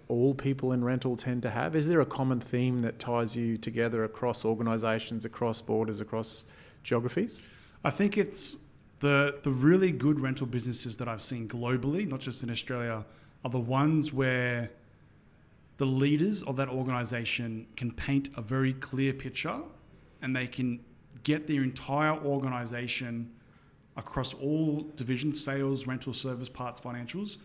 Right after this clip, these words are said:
Speaker 2: to be all going in the same direction at once. It's very easy for the service division to tail off and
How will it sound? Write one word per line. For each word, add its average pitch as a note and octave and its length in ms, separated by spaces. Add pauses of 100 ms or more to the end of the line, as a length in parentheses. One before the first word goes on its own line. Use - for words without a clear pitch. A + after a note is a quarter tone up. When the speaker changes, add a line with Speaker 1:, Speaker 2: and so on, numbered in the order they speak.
(280)
Speaker 2:
to C3 80
be C3 140
all D3 220
going C3+ 380
in A#2+ 60
the A#2+ 80
same C3+ 320
direction A#2 580 (320)
at A2 140
once. G#2+ 320 (320)
It's - 80
very E3 360
easy D3+ 440
for C3 160
the B2 140
service C#3 520
division A#2+ 440
to - 100
tail B2+ 380
off B2 200
and A2+ 180